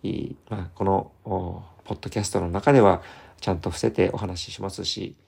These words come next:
個人情報わからないよう、わからないような形でお話しさせていただいておりますので、ご安心いただければと思います。縁が生まれれば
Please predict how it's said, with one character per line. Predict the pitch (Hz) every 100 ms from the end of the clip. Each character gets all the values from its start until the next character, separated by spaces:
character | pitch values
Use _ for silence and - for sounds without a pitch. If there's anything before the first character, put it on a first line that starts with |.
| _
個 | -
人 | 90 95 95
情 | 98
報 | 87 85
わ | 92
か | 107
ら | 120
な | 151
い | 160
よ | 107
う、 | - -
わ | 98
か | 131
ら | 143
な | 151 135
い |
よ | 107
う | 98
な | 98
形 | - - 101 117
で | 131 131 131 - -
お | -
話 | 95 92
し | -
さ | 90
せ |
て | -
い | 90
た |
だ | 90
い | 90
て | -
お | 95
り |
ま | 101
す | 117
の | 98
で、 | 92 98 - -
ご | 110
安 | 92
心 | - 92
い |
た | -
だ | 90
け | 104
れ | 95
ば | 90
と | 98
思 | 87 95
い |
ま | 98 101
す。 | - _ _ _ _ _ _ _ _ _ _ _ _ _ _ _ -
縁 | 104
が | 87
生 | 90
ま | 95
れ | 110
れ | 139
ば | 139 110